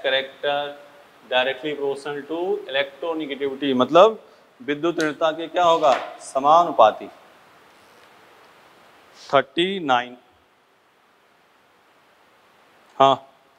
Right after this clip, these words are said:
याद है orthonitrophenol, methanitrophenol, paranitrophenol, माइनस M, और दो में, ortho para दोनों में क्या लग रहा था? माइनस M,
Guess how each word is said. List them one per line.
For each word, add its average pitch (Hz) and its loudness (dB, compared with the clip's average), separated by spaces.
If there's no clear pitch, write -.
याद 147 6
है 185 4
orthonitrophenol, 160 -4
methanitrophenol, 151 -6
paranitrophenol, 147 4
माइनस 151 4
M, 160 2
और 143 6
दो 170 0
में, 185 -2
ortho 151 6
para 175 -6
दोनों 160 -12
में 180 -16
क्या 180 -4
लग 185 -6
रहा 185 -4
था? 202 -2
माइनस 160 2
M, 160 -2